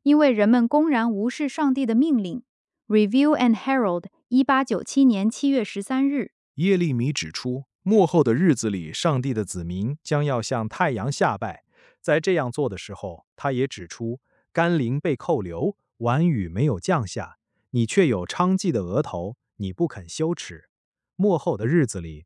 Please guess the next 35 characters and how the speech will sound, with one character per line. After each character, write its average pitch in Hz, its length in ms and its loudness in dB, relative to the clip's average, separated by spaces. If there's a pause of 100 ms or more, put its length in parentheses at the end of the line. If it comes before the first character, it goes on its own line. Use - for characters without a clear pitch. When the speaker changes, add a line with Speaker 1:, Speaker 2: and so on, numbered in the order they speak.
Speaker 2:
上 165 300 2
帝 139 140 0
子 85 180 -8
民 95 240 0
中 147 240 0
那 147 140 0
些 160 180 -2
恶 185 240 2
人 90 320 -4 (160)
没 123 200 0
有 135 120 2
领 87 220 -8
受 143 200 -2
晚 101 320 -2
雨， 85 240 -4 (320)
他 147 180 2
们 131 160 4
也 85 120 -4
拒 151 260 -2
绝 95 200 -6
羞 165 280 -2
耻， - 320 -14 (280)
因 156 200 2
为 127 160 2
他 - 180 -4
们 147 100 0
的 123 100 0
意 151 200 -2
念 104 320 -2
持 120 300 -8
续 139 200 -2
变 135 220 2
得 87 80 -6
邪 90 300 -10
恶， 131 320 -2